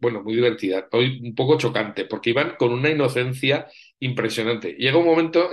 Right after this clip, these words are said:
en que, por ejemplo, en una de las, en uno de los, de las batallas tienen, obtienen once mil, eh,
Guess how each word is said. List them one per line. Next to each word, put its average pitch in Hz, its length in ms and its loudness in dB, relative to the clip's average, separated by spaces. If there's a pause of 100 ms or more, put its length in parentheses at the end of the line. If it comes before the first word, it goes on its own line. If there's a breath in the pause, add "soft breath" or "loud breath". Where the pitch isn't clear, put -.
en 135 80 -8
que, 127 80 -4
por 107 100 -4
ejemplo, 135 280 0
en 135 40 -2
una 131 220 0
de 127 60 -2
las, 123 280 -2 (300 loud breath)
en 110 140 -2
uno 127 120 0
de 131 60 2
los, - 440 0 (320)
de 117 140 2
las 110 180 0
batallas 143 520 2 (260 loud breath)
tienen, 147 460 -2
obtienen 139 580 0
once 131 420 0
mil, 160 400 -4 (240)
eh, 104 680 0